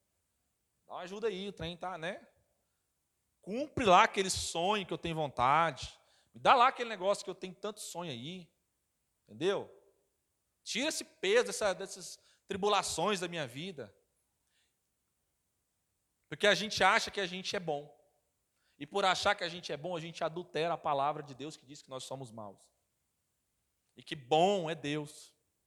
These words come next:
E que todas as coisas boas que nós temos, inclusive para compartilhar, amém, irmãos? São coisas que foram dadas pelo Senhor para nós.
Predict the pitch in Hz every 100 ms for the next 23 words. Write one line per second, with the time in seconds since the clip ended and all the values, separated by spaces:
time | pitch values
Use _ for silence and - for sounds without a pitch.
0 | _ _ _ _ _ _ _ _ _ -
1 | 151 202 - 240 247 208 - 202 190 165
2 | 139 131 170 220 247 156 110 - - -
3 | - _ - 170 151 - - 180 233 208
4 | 156 165 - 170 202 - 185 185 180 180
5 | 170 160 135 170 208 139 143 240 302 147
6 | - - - _ _ _ _ _ - 208
7 | 220 - 196 214 233 - 220 214 185 208
8 | 190 - 262 302 220 196 160 165 175 170
9 | 127 131 -